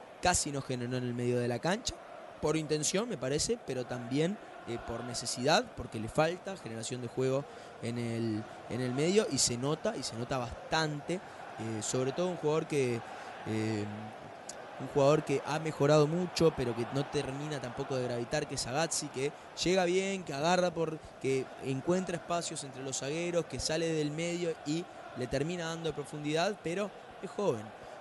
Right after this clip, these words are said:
Eh, y los jugadores que están en este momento tirando de Defensor o son muy jóvenes,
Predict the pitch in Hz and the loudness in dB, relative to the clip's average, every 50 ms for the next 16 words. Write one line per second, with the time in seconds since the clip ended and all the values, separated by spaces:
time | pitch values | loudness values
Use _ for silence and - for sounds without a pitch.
0 | - - - - 117 117 117 113 113 113 117 117 117 120 123 120 - - 156 160 | -12 -8 -4 -2 -2 0 0 2 2 2 2 2 2 2 0 0 4 4 6 6
1 | 185 233 240 214 - - 156 147 - - 170 175 175 170 170 175 - - 170 156 | 8 6 6 4 2 0 -2 -2 -2 -2 -2 -2 -2 -4 -6 -6 -4 -4 -4 -4
2 | 156 165 165 165 156 156 135 139 143 160 170 170 165 160 151 147 139 135 143 143 | -4 -4 -4 -4 -6 -6 -4 -2 -2 -2 -2 0 2 2 2 2 0 -2 -4 -4
3 | 139 165 180 226 - - 143 135 - 135 127 120 123 147 180 180 - - 180 175 | -2 -2 -2 -2 -2 -2 -2 -2 -2 -2 -2 -2 -4 -4 -6 -4 0 2 4 4
4 | 175 175 185 220 254 - | 4 4 2 0 -2 -4